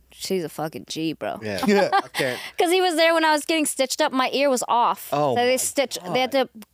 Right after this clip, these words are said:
Speaker 1: like, uh, sew my ear back on.
Speaker 3: That's so
Speaker 1: And I was just
Speaker 3: crazy.
Speaker 1: laughing and talking to people, and he was just like, and mind you, he was in Bellator, he had done all this,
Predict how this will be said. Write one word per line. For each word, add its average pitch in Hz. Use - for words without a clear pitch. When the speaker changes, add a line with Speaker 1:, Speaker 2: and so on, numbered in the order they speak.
Speaker 1:
like, 226
uh, 208
sew 240
my 226
ear 220
back 196
on. 202
Speaker 3:
That's -
so 185
Speaker 1:
And 240
I 262
was 269
just 294
Speaker 3:
crazy. 202
Speaker 1:
laughing 240
and 220
talking 220
to 240
people, 254
and 220
he 208
was 202
just 202
like, 180
and 240
mind 330
you, 277
he 262
was 269
in 202
Bellator, 247
he 247
had 214
done 220
all 208
this, 202